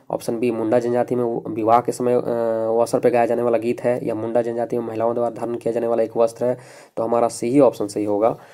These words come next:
ठीक है, नेक्स्ट क्वेश्चन चलते हैं। मुंडा जनजाति के संबंध में निम्न से कौन सा कथन असत्य है? कौन सा कथन असत्य है, ये हम लोग देखेंगे। तो मुंडा जनजाति द्वारा सभी अनुष्ठानों में हड़िया का प्रयोग किया जाता है, ये तो सही है।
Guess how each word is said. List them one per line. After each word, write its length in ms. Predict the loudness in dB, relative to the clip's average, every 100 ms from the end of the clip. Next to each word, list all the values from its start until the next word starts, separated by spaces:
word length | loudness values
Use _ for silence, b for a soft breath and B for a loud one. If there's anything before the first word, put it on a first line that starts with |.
| B B -20
ठीक 120 | -6
है, 160 | -4 -4
नेक्स्ट 180 | -6 -6
क्वेश्चन 220 | -4 -2
चलते 260 | -2 -2 -2
हैं। 200 | -2 -6 b b b b b b _ _ -4
मुंडा 380 | 0 4 6 6
जनजाति 420 | 4 2 0 0
के 60 |
संबंध 200 | 0 0
में 100 | 2
निम्न 180 | 2 0
से 140 | -2 -4
कौन 300 | 4 6 4
सा 120 | 0
कथन 240 | -2 -2
असत्य 500 | -2 -2 -2 -4 -4
है? 220 | -6 -8 -12 _ -4
कौन 200 | 0 2
सा 140 | 0
कथन 440 | -6 -2 0 0 -2 B B
असत्य 380 | -6 -6 -4 0
है, 160 | 2 2
ये 180 | 2
हम 180 | 0 2
लोग 240 | 4 4 0 B -6
देखेंगे। 480 | -6 -4 -4 -4 -6 B B B
तो 60 | -2
मुंडा 260 | 2 4
जनजाति 440 | 4 4 2 2 0
द्वारा 400 | 2 2 2 2
सभी 640 | 0 -2 4 4 4 2 -6
अनुष्ठानों 480 | -6 -6 -2 0 2
में 120 | 2
हड़िया 260 | 0 0 0
का 100 | 0
प्रयोग 240 | 0 0
किया 80 | 2
जाता 200 | 0 0
है, 240 | -4 -6 -4
ये 140 | -4
तो 120 | -6
सही 260 | 0 2 2
है। 200 | 0